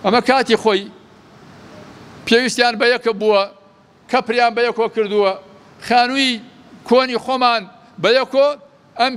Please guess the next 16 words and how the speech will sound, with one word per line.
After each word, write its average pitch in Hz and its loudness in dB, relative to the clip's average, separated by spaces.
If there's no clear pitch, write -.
پێویست 233 -4
بووە 226 2
کەوا 233 2
دار 240 -2
بخاتە 233 -6
سەر 240 -4
دیواری 247 0
ئەو، 214 0
ئەو 233 2
پێویست 233 -2
بووە 233 2
دار 247 2
بخاتە 226 -8
سەر 240 -4
دیواری 254 0
ئەم. 240 -4